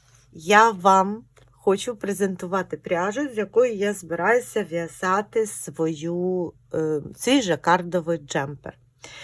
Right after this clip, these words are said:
Е, я не називаю це класичною чомусь лопопейсою, тому що я не впевнена, що це буде класична лопопейса.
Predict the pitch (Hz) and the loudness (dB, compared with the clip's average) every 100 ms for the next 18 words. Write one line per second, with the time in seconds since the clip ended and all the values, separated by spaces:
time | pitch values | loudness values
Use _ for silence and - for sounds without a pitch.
0 | - - - - - _ 160 160 156 160 | -18 -18 -18 -20 -20 _ -6 -4 -4 0
1 | 220 240 262 254 214 220 233 220 - - | 2 2 2 0 0 2 4 4 0 -2
2 | 202 196 214 - 196 180 190 196 185 185 | -4 -2 -6 -4 -6 -4 -4 -4 -2 -4
3 | 180 185 185 269 294 - 226 214 196 208 | 0 0 2 2 2 0 -2 -2 -4 -4
4 | 202 190 196 180 156 - 202 220 247 240 | -4 -2 0 0 -6 -2 4 4 2 -4
5 | 226 - - 190 180 175 170 156 - 160 | -6 -6 -6 -4 -2 -4 -4 -6 -6 -10
6 | - - - _ 175 160 160 147 131 117 | -8 -14 -14 _ -4 -2 -4 -4 -4 -4
7 | - | -10